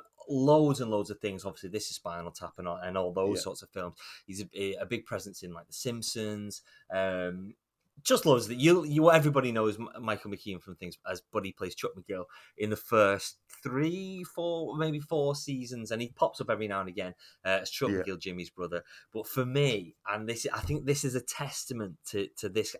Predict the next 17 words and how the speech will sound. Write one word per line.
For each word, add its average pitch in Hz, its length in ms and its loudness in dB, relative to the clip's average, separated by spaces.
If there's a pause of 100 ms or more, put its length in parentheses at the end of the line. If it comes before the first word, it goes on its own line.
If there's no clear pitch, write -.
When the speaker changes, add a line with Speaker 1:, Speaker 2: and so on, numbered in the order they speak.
Speaker 1:
actor, 104 420 -6 (540)
um, 95 320 2
Speaker 2:
Oh, - 300 -20
I - 40 -12
know 90 80 -8
Speaker 1:
is 113 120 2
Speaker 2:
you're 143 120 12
Speaker 1:
only 156 260 6
Speaker 2:
saying. 147 200 6
Speaker 1:
in - 0 -
it 98 300 0
for 110 180 2
a 110 60 2
season 127 600 -2
and 120 140 0
a 113 60 -2
half, 160 880 -2